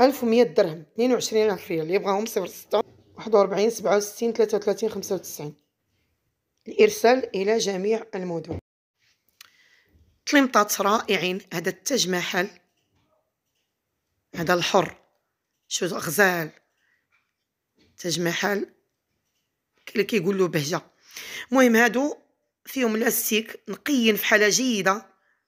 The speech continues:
راكم عارفين المستعمل فاش كيكون في حالة جيدة، راني كنشكرو لكم. تيلبسوا جوج متر، جوج متر، جوج متر، فيهم لاستيك. يعني الفراش ديال جوج متر، جوج متر، جوج متر، ومعاهم تسعود المخاط ديال السبعين.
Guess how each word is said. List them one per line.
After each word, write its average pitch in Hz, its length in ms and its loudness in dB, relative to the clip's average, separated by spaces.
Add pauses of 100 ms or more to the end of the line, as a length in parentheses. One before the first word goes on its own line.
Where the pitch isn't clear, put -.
(300)
راكم - 220 -12
عارفين 202 300 0
المستعمل 190 540 -2
فاش - 200 -4
كيكون 185 300 -6
في - 80 -8
حالة 196 180 4
جيدة، 180 320 -2
راني 180 180 -8
كنشكرو 175 480 -4
لكم. 190 300 -8 (580)
تيلبسوا 180 520 2
جوج 190 280 -2
متر، 190 420 -2 (120)
جوج 175 220 -6
متر، 185 420 -4 (120)
جوج 190 200 -2
متر، 185 200 -2
فيهم 220 260 0
لاستيك. 220 600 -2 (260)
يعني 160 120 -12
الفراش 208 340 -4
ديال 196 140 0
جوج 175 220 -4
متر، 175 180 -6
جوج 165 220 -6
متر، 170 220 -12
جوج 165 180 -8
متر، 226 220 -2 (400)
ومعاهم 196 280 2
تسعود - 500 0
المخاط 240 300 -2
ديال 240 200 2
السبعين. - 480 -4